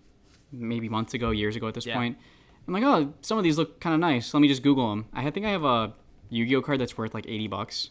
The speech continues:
Speaker 2: Oh,
Speaker 1: Mm-hmm.
Speaker 2: yeah.
Speaker 1: So I'm like, "Yeah, I'll just hold on to it. Maybe it'll,
Speaker 2: Yeah.
Speaker 1: um, appreciate in value."
Speaker 2: Yeah, I, I know it's, uh, definitely hold on to them, especially if they're, they might be worth something,
Speaker 1: Mm-hmm.
Speaker 2: because I know people, similar to basketball cards, that they, uh, open up Pokemon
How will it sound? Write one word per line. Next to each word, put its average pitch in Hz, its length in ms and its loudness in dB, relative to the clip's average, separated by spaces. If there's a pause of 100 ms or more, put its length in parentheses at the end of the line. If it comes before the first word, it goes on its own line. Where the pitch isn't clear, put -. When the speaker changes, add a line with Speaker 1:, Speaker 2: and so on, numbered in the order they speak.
(120)
Speaker 2:
Oh, 143 480 2
Speaker 1:
Mm-hmm. 135 140 0
Speaker 2:
yeah. 120 300 4 (180)
Speaker 1:
So - 120 -10
I'm 233 60 0
like, 359 100 0
"Yeah, 415 60 2
I'll 330 80 2
just 320 120 -6
hold 262 140 2
on 247 140 6
to 220 100 2
it. 156 60 4
Maybe 156 180 4
it'll, 165 300 4 (420)
Speaker 2:
Yeah. 135 360 4
Speaker 1:
um, 131 100 2
appreciate 143 340 -2
in 135 80 4
value." 127 340 0
Speaker 2:
Yeah, 208 220 6
I, 190 40 2
I 214 40 6
know 233 100 6
it's, 196 260 -2
uh, 151 500 4 (340)
definitely 214 320 4
hold 185 120 6
on 151 140 6
to 143 60 0
them, 131 180 0
especially 135 360 -4
if 123 100 -8
they're, 117 220 -2
they 123 120 -2
might 139 280 0
be 131 80 -2
worth 120 220 -2
something, 107 460 -10
Speaker 1:
Mm-hmm. 131 200 2
Speaker 2:
because 117 300 -2 (180)
I 139 120 0
know 147 120 0
people, 151 840 2
similar 160 280 0
to 139 40 -2
basketball 139 340 0
cards, 120 280 -6
that 123 260 -4
they, 123 320 -2
uh, - 100 -10 (180)
open 123 340 -6
up 113 140 -10
Pokemon 110 480 -6